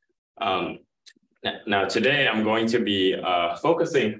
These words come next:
on one particular interesting type of topological phases, namely non-abelian topological phases. And what are these? These are topological phases that host point particles whose statistics are non-abelian. So what does it mean by non-abelian statistics?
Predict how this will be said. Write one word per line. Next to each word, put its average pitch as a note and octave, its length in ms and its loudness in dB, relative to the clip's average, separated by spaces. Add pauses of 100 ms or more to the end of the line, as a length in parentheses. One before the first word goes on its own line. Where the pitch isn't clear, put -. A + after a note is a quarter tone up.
on G#2+ 240 0
one D3 220 0
particular B2 640 -2
interesting A2+ 500 -6
type G2 400 -2 (280)
of - 120 -6
topological F#2 580 0
phases, A#2 460 -2
namely F#2+ 580 -2 (240)
non-abelian D#3 540 2
topological F#2+ 580 0
phases. F2+ 480 -6 (640)
And A2 480 0
what G#2 320 -2
are A2+ 120 4
these? B2+ 420 -2
These B2 280 -2
are G#2 540 0 (200)
topological A#2+ 540 0
phases E3+ 480 2
that A2+ 240 -6
host C3+ 340 -4
point E3 300 0
particles - 640 0 (400)
whose A#2 220 0
statistics A2+ 580 0
are F#2+ 100 0
non-abelian. F#2 680 -2 (160)
So G2 80 2
what A2 140 4
does A2+ 160 2
it - 220 -12
mean G2+ 200 0
by F#2 120 2
non-abelian G#2 440 0
statistics? - 560 -6